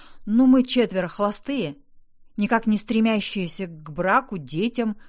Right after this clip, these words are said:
планированию отпуска за два года". "Да черт, никто из нас даже не стремится сделать себе карьеру". "Если бы были карьеристами,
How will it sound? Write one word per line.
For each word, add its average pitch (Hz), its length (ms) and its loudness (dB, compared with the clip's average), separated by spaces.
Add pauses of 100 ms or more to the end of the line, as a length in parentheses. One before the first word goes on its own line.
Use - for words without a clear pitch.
(140)
планированию 208 680 0
отпуска 226 640 -4
за 202 180 -2
два 190 140 -6
года". 190 380 -6 (840)
"Да 156 240 -4
черт, 226 360 -4
никто 180 380 -4
из 247 140 0
нас 247 220 4
даже 233 240 0
не 233 140 4
стремится 262 520 -4
сделать 226 340 -2
себе 226 180 -4
карьеру". 226 580 -4 (380)
"Если 214 280 2
бы 214 100 4
были 214 180 2
карьеристами, 208 840 -2